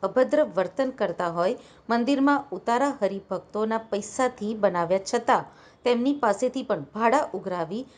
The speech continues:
ડાકોર ગુરુકુળ ખાતે નોકરોના ખાતામાં નાખી રવાના કરતા હોય અને સમાજમાં તે બાબતે ખૂબ જ રોષ ફેલાયો છે.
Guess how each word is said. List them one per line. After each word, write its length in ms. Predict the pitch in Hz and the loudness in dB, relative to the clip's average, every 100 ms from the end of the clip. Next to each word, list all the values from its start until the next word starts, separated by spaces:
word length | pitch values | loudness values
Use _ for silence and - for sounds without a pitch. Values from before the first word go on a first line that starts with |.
| _ - | _ 2
ડાકોર 380 | 226 226 302 | 2 2 -2
ગુરુકુળ 460 | 240 196 185 185 185 | -4 -6 -6 -6 -8
ખાતે 480 | 180 208 190 233 151 - - | -6 -8 -6 -6 -8 -14 -2
નોકરોના 520 | 185 175 190 214 254 | 0 4 4 4 2
ખાતામાં 500 | 269 208 190 185 208 | 0 -2 -2 -2 -2
નાખી 440 | 185 175 - 240 - 196 | -2 -4 -6 -14 -6 -2
રવાના 360 | 202 240 277 | 2 2 0
કરતા 400 | 277 185 160 190 | 0 -2 -2 -2
હોય 260 | 180 175 254 - - - | 0 -2 -2 -8 -20 -10
અને 100 | 190 | -6
સમાજમાં 640 | 190 220 233 269 269 180 139 - 254 | 0 2 4 2 0 -8 -10 -12 -8
તે 100 | 269 | -2
બાબતે 400 | 220 180 190 220 | 0 0 -2 -4
ખૂબ 240 | - 202 | -4 -2
જ 140 | 220 247 170 | -2 -4 -4
રોષ 180 | 165 214 | -4 -4
ફેલાયો 520 | - - 185 160 143 | -8 -2 2 2 0
છે. 220 | - - | -4 -12